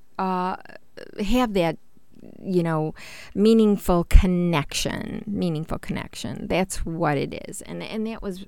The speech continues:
really, um, something that, that came to me after I was listening to some people talk about what we talk about on this show. So, but I al-, I always believe that you can't give to another person what you don't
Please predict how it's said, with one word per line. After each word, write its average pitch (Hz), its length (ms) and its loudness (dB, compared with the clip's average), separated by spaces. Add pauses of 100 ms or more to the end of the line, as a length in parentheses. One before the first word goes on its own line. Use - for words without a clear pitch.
(100)
really, 170 580 -6
um, 156 380 -8 (400)
something 196 420 -2
that, 170 180 -8 (380)
that 180 240 -8
came 180 300 -6
to 180 140 -10
me 160 140 -6
after 156 220 -8
I 147 60 -8
was 160 160 -10
listening 170 480 -8
to - 100 -14
some 156 240 -8
people 156 460 -8
talk - 340 -12
about 143 360 -8 (120)
what 165 300 -4 (600)
we 208 160 4
talk 165 280 2
about 135 240 0
on 151 160 0
this 147 100 -4
show. - 380 -10 (800)
So, 233 420 2 (260)
but 226 280 6
I 359 220 2
al-, 294 280 -4
I 294 140 0
always 202 440 0
believe 160 600 -6
that 180 200 -4
you 185 120 -4
can't 190 560 0
give 196 320 2
to 180 160 0
another 165 300 0
person 151 540 -4
what - 140 -8
you 160 280 -4
don't - 420 -2